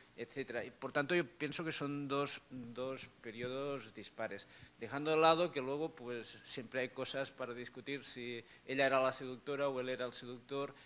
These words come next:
eh, y que yo pienso que el, el rol de Puig i Cadafalch no es el mismo de Maseras. Maseras es un adlátere, Puig i Cadafalch es, es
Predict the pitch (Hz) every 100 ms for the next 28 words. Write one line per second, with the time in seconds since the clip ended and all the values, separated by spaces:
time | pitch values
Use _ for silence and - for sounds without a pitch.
0 | - - - 117 110 92 - - 143 131
1 | 135 131 131 139 139 156 135 135 127 -
2 | 127 120 135 147 151 147 139 123 - 127
3 | 147 135 131 123 143 147 143 - 135 127
4 | - 127 127 117 139 143 127 110 101 131
5 | 110 104 107 98 120 123 123 139 131 117
6 | 127 135 131 131 147 - - - 117 127
7 | 127 120 120 120 123 123 120 104 - 120
8 | 101 104 -